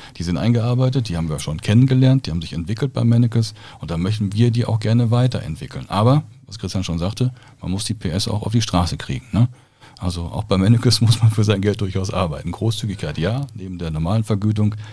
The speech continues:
gibt es noch diverse Benefits, wo wir jetzt vielleicht nicht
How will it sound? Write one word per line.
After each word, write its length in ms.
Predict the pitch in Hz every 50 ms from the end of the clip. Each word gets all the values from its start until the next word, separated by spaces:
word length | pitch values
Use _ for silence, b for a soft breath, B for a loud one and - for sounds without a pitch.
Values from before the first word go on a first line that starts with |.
| B B B
gibt 160 | - - -
es 160 | 92 - -
noch 220 | 87 87 85 - B B B B B B B B -
diverse 400 | 98 90 98 95 95 95 95 98 - - -
Benefits, 500 | 95 110 110 104 107 107 101 101 - -
wo 80 | 87 87
wir 60 | 87
jetzt 140 | 82 - -
vielleicht 240 | - - - - -
nicht 200 | 92 - -